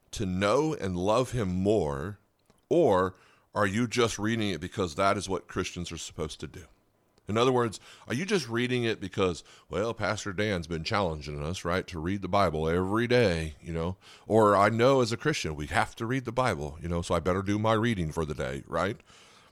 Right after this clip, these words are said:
Or, or are you doing it because you want to know and love him more, okay?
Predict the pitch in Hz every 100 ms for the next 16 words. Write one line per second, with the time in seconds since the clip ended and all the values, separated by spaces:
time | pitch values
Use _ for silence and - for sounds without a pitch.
0 | _ 107 78 113 143 120 123 131 120 87
1 | 123 151 123 113 101 - 101 85 87 76
2 | 87 92 - - 80 82 90 92 78 78
3 | 76 82 82 - - _ _ _ - 76
4 | 73 65 64 _ _ - 98